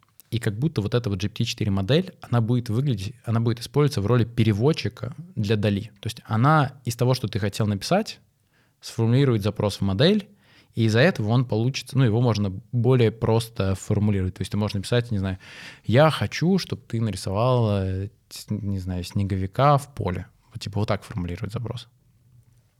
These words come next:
У Midjourney вот этого переводчика нет. То есть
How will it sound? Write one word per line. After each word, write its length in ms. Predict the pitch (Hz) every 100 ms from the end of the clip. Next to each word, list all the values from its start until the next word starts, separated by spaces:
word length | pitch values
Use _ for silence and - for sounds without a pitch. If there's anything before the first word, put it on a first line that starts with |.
| _ - - - - -
У 100 | -
Midjourney 500 | 120 110 139 202 135
вот 120 | 104 113
этого 200 | 120 104
переводчика 540 | 104 107 113 - 101
нет. 280 | 104 98 - - 151
То 80 | -
есть 220 | 98 -